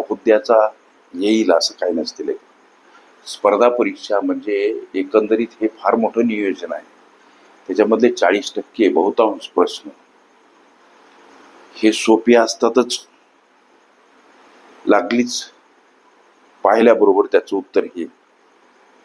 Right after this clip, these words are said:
असे प्रश्न असतात. मग त्या चाळीस, म्हणजे चाळीस टक्के जे प्रश्न आहेत, त्याच्यावरचा जर वेळ वाचवला आम्ही, लक्षात घ्या, तर जे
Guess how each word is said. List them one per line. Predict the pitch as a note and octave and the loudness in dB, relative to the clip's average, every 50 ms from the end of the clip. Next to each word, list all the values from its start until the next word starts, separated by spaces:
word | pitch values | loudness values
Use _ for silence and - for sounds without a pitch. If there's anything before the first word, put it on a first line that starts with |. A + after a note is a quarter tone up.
| _ _ _ _ _ - | _ _ _ _ _ -14
असे | - - - - - - | -10 -8 -8 -8 -8 -8
प्रश्न | F2+ F2+ - - - F#2+ | -10 -10 -10 -8 -8 -8
असतात. | F2+ - - - - - - - - - _ - - - - _ - - - - - - - | -8 -8 -12 -16 -16 -16 -16 -16 -20 -20 _ -20 -20 -20 -20 _ -20 -20 -20 -20 -20 -6 -4
मग | - G2 - - | -4 -2 0 0
त्या | G2+ F#2+ - - | 0 0 -2 -2
चाळीस, | - A2 A2+ A#2 A2 F#2 - - - - - - - _ _ _ _ _ _ _ _ _ _ _ _ _ _ _ _ _ _ _ _ _ _ _ _ _ _ _ _ _ _ _ - - - - - - - - - - - - - | -2 0 2 2 0 0 -2 -6 -10 -14 -16 -18 -20 _ _ _ _ _ _ _ _ _ _ _ _ _ _ _ _ _ _ _ _ _ _ _ _ _ _ _ _ _ _ _ -20 -20 -20 -20 -20 -20 -20 -20 -20 -20 -18 -6 -4
म्हणजे | D#2 F2 F2+ | 0 2 2
चाळीस | F2+ F#2 - G2+ G2 G#2+ A2 G#2+ - - | 0 0 2 2 4 4 4 2 0 -2
टक्के | G#2+ - - G#2 | -4 -4 -4 -4
जे | F#2 G2 | -2 -2
प्रश्न | F2+ - F2 F2 - - - E2 | -2 0 -2 -4 -4 -6 -12 -14
आहेत, | D#2+ - _ _ | -16 -16 _ _
त्याच्यावरचा | - G2 - - A#2 A#2 A#2 A#2 A2+ - C3+ | -8 -6 -2 2 2 4 4 2 2 0 0
जर | A#2+ A2+ B2 B2+ A#2+ G#2 | 2 2 2 0 2 4
वेळ | G#2 A2 G#2+ G2 | 6 6 6 6
वाचवला | F2+ F2+ E2+ - - - G2+ F#2+ F2 D#2 | 4 2 2 0 0 0 0 2 2 2
आम्ही, | D2+ D2+ - - D#2 D2 - _ _ _ _ _ _ _ _ _ _ _ _ _ _ _ _ _ _ _ _ _ _ _ _ _ _ - - - - | 0 -2 -6 -14 -20 -20 -20 _ _ _ _ _ _ _ _ _ _ _ _ _ _ _ _ _ _ _ _ _ _ _ _ _ _ -20 -20 -8 -6
लक्षात | - - - - E2 - | -6 -4 -2 -2 -4 -4
घ्या, | - - - - - _ _ _ _ _ _ _ _ _ _ _ _ _ _ _ _ _ _ _ - - - - - - - - - - - - - - - - - - - - - - | -4 -8 -20 -20 -20 _ _ _ _ _ _ _ _ _ _ _ _ _ _ _ _ _ _ _ -20 -20 -20 -20 -20 -20 -20 -20 -20 -20 -20 -20 -20 -20 -20 -20 -20 -20 -20 -8 -4 -2
तर | F#2+ F#2+ - - | -2 -2 -2 -2
जे | - A2 A2+ A#2 A#2 A2+ A2 G#2+ - | 2 4 4 6 6 6 4 2 0